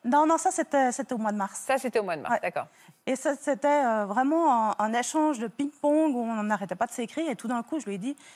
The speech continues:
Speaker 1: écoute, on s'appelle. Et puis, euh, ça sera plus simple pour se parler. Et là, euh, ben voilà, le feeling a passé. Et, euh,
Speaker 2: Comme si vous étiez toujours connus.
Speaker 1: Ouais, ça,
Speaker 2: Donc là,
Speaker 1: vraiment.
Speaker 2: on en est à trois sœurs.
Speaker 1: Oui.
Speaker 2: C'est-à-dire que vous qui étiez fille unique,
Speaker 1: Mhm.
Speaker 2: comment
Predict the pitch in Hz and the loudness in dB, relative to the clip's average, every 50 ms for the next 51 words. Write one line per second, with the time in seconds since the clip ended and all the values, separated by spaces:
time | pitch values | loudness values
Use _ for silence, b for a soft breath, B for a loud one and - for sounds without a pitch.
0 | B B - 180 - 294 302 - 233 220 - 214 196 - - 254 277 330 339 254 | B B -10 -6 -4 -4 -4 -4 -6 -4 -2 -2 -2 0 2 4 4 4 2 0
1 | - b b b b b b - - 202 196 175 185 185 170 170 165 160 160 156 | -6 b b b b b b -10 -6 -6 -6 -4 -6 -6 -6 -4 -4 -6 -6 -8
2 | 156 156 160 175 175 180 - - 208 - - 180 - - 220 - 277 277 262 - | -8 -10 -10 -10 -10 -10 -6 -6 -6 -4 -4 -6 -4 -4 -6 -2 -2 -4 -4 -6
3 | 247 - - - 233 214 214 208 - 277 269 247 240 233 226 _ _ _ - 220 | -10 -12 -10 -8 -6 -6 -4 -2 -2 -2 -2 -2 -6 -6 -8 _ _ _ -6 -4
4 | 220 220 220 240 254 254 214 185 175 170 175 B B B B B B B - 196 | 0 2 4 4 4 2 0 -2 -2 -6 -10 B B B B B B B -6 -2
5 | 190 214 262 302 330 302 226 190 - - 254 233 247 269 262 240 214 190 - 185 | 0 2 2 2 2 2 0 -4 -4 -4 -4 -2 0 -2 -2 -2 -4 -4 -4 -4
6 | 175 170 - - 233 262 349 _ b b b b b b b b _ 403 214 214 | -6 -6 -6 -10 -10 -10 -12 _ b b b b b b b b _ -6 -4 -4
7 | 214 220 202 185 180 170 165 160 160 160 160 160 160 160 156 160 156 156 156 156 | -2 -2 -2 -2 -2 -2 -4 -6 -6 -8 -10 -10 -12 -12 -12 -12 -14 -16 -16 -10
8 | - - 285 285 269 - - 277 262 247 254 240 - 262 226 - 240 240 240 233 | -4 -2 0 0 0 -2 -2 0 0 0 0 0 -2 -4 -6 -4 -2 -2 -2 -2
9 | - 233 196 170 151 170 - _ _ - - 226 226 220 214 - 220 202 196 226 | -2 -6 -4 -4 -6 -12 -16 _ _ -2 0 2 2 2 -2 -4 -2 2 2 2
10 | 220 233 330 349 381 381 320 285 269 269 277 320 359 320 - 254 302 330 - - | 2 2 2 2 2 2 2 2 2 2 4 4 4 4 4 4 2 0 -2 -4
11 | - - 370 370 - - - 208 160 107 - - - _ - 403 - _ _ - | 0 0 0 0 0 0 0 0 0 0 -4 -8 -14 _ -10 -10 -10 _ _ -20
12 | B B B B - - - - 269 240 247 370 381 - 311 254 - 208 202 - | B B B B -4 -2 2 2 4 4 6 4 4 4 2 0 0 0 -2 -2
13 | - 214 208 202 202 214 254 381 480 - - - - - 247 226 254 247 - 349 | 0 0 2 2 4 4 4 2 2 0 -2 -14 -10 -8 -6 -6 -6 -2 -2 0
14 | 359 | 2